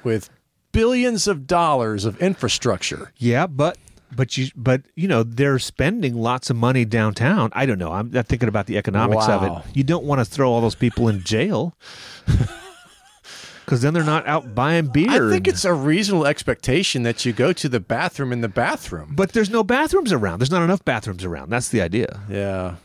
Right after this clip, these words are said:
Speaker 1: Well, that sounds like a better solution to me.
Speaker 2: Is what?
Speaker 1: More
Speaker 2: Put mo-
Speaker 1: bathrooms in your facilities, in your,
Speaker 2: Well,
Speaker 1: you've
Speaker 2: yeah.
Speaker 1: got bars and restaurants, and there's a
Speaker 2: Yeah.
Speaker 1: certain, you know, code of how many people can be in there and how many bathrooms should have
Speaker 2: Fair
Speaker 1: to be
Speaker 2: enough.
Speaker 1: available.
Speaker 2: Fair enough. That makes sense.
Speaker 1: Yeah.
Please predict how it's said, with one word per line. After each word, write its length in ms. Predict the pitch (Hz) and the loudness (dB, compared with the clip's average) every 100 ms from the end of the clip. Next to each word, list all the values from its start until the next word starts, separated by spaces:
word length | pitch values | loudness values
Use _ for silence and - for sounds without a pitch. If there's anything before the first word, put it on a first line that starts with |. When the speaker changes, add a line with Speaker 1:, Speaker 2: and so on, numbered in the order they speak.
| - | -4
Speaker 1:
Well, 280 | 107 104 95 - | -2 -2 -4 -6
that 180 | 117 120 | -4 -2
sounds 240 | 123 101 | -2 -2
like 140 | 98 92 | -4 -4
a 60 | |
better 260 | 82 101 95 | -2 0 0
solution 600 | - - 92 101 - 90 | -4 -6 -4 -4 -6 -8
to 40 | |
me. 360 | 90 98 87 80 _ _ _ - | -6 -6 -6 -10 _ _ _ -8
Speaker 2:
Is 200 | - 107 | -4 -2
what? 300 | 117 98 - - _ _ _ _ _ _ _ _ _ _ | 0 -2 -4 -14 _ _ _ _ _ _ _ _ _ _
Speaker 1:
More 140 | 120 127 | 0 0
Speaker 2:
Put 40 | - | 2
mo- 40 | |
Speaker 1:
bathrooms 420 | 123 131 127 113 | 0 -2 -4 -6
in 80 | 117 | -4
your 80 | 110 | -4
facilities, 840 | 101 95 147 143 101 87 85 - - | -6 -4 -2 0 0 -2 -8 -12 -12
in 140 | 117 95 | -8 -4
your, 160 | 95 - | -6 -8
Speaker 2:
Well, 360 | 104 110 110 117 | -4 0 0 0
Speaker 1:
you've 60 | 104 | 2
Speaker 2:
yeah. 80 | |
Speaker 1:
got 160 | 117 107 | 0 0
bars 320 | 110 117 107 | -2 -2 -2
and 280 | 98 92 110 | -6 -8 -2
restaurants, 480 | 120 - 117 104 - | -2 0 -4 -6 -6
and 80 | 101 | -8
there's 140 | 90 | -8
a 60 | 113 | -4
Speaker 2:
Yeah. 60 | |
Speaker 1:
certain, 340 | 98 95 98 98 | -2 -2 -6 -10
you 140 | 110 | -8
know, 160 | 104 95 - - | -8 -8 -12 -6
code 380 | - 139 131 - - | 0 2 2 -2 -8
of 240 | 110 - - - - | -8 -8 -16 -14 -6
how 100 | 135 | -4
many 160 | 131 | -4
people 340 | - 156 147 120 | -2 -2 0 -2
can 140 | 123 | -2
be 160 | 113 135 | 0 0
in 80 | 123 | 0
there 140 | 117 | 0
and 80 | 101 | -2
how 60 | 139 | -4
many 100 | 107 | -4
bathrooms 540 | 120 135 - 139 110 | -2 -2 -2 -4 -4
should 120 | 143 | -4
have 80 | 123 | -4
Speaker 2:
Fair 180 | - 139 | 0 2
Speaker 1:
to 60 | 113 | 4
be 60 | |
Speaker 2:
enough. 100 | 139 - | 2 2
Speaker 1:
available. 320 | 147 170 123 | 2 2 4
Speaker 2:
Fair 100 | 175 | 4
enough. 240 | 143 120 - | 4 2 0
That 140 | 151 | 0
makes 180 | 143 117 | 0 0
sense. 300 | 110 87 - | -2 -4 -6
Speaker 1:
Yeah. 300 | 151 127 113 | -4 -2 -2